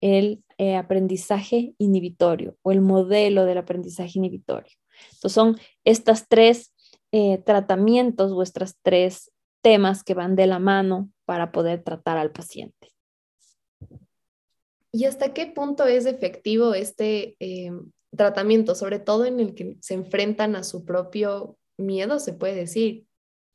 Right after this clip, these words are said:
Speaker 2: ¿Cuántos pacientes en verdad lo logran?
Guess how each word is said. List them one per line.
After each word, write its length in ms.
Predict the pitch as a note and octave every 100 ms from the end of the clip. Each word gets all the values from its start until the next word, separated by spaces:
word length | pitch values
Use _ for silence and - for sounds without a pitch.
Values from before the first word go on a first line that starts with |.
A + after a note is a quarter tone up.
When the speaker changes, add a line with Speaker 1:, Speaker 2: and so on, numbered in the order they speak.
| - -
Speaker 2:
¿Cuántos 380 | G#3 A3 A#3+ B3+
pacientes 520 | G#3+ F3+ G#3 G#3 G#3+
en 100 | F#3+
verdad 260 | F3 F3 F#3+
lo 120 | G3
logran? 560 | F3 F3 F#3+ G3 -